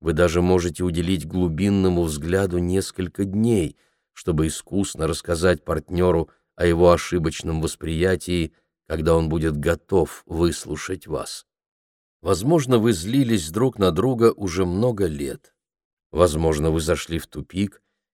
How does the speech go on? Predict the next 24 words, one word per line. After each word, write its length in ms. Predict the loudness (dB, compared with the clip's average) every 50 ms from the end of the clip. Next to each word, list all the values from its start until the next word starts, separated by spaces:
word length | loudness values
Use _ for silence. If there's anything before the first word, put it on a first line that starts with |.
| _ -6
и 100 | -2 2
не 100 | 4 4
могли 320 | 4 4 2 2 0 0
исправить 480 | -2 -4 -4 2 2 4 4 2 -2 -4
ситуацию 840 | -6 -8 -8 -4 0 2 4 4 4 2 0 -6 -4 -2 -4 -4 -4
из-за 380 | -6 -6 -6 -4 -4 -4 -2
единственного 880 | -2 -2 -2 0 0 0 0 0 -2 -8 -6 -2 0 2 4 4 4 4
условия. 680 | 4 2 -2 -2 2 2 2 2 0 -2 -6 -6 -10 _ _ _ _ _ _ _ _ _ _ _ _ _ _
Если 360 | -6 -4 -4 -4 -6 -6 -4
вы 160 | -2 0 0 -2
поймете 680 | -2 -2 -2 -2 -2 -2 0 0 0 -2 -2 -6 -14 -12
близкого 560 | -8 -6 -4 -4 -4 -6 -8 -8 -6 -6 -6
человека, 720 | -6 -8 -10 -8 -6 -2 0 0 0 0 -2 -8 -14 _ _ _ _ _ _ _ _ _
то 80 | -6 -6
сможете 560 | -6 -4 -2 0 0 0 0 -2 -6 -6 -14
примириться 640 | -10 -6 -4 -2 -2 -2 -2 -2 -6 -6 -8 -14 -14
с 160 | -14 -14 -16
ним. 240 | -14 -14 -16 -16 -18 _ _ _ _ _ _ _ _ _ _ _ _ _ _ -8
Любящая, 680 | -2 2 2 2 2 2 -4 -8 -10 -12 -14 -12 -14 -14
сострадательная 1200 | -10 -6 -6 -6 -4 -2 0 0 0 2 2 2 4 4 2 0 -4 -8 -6 -4 -4 -2 -2 -2
речь 460 | 0 0 0 0 0 -2 -8 -14 -14 -6
и 120 | -6 -6
глубокое 640 | -4 -2 -2 -2 0 2 2 0 0 0 -2 -4 -4
слушание — 880 | -4 -6 -10 -8 -6 -6 -6 -6 -6 -8 -8 -8 -8 -10 -12 -14 -16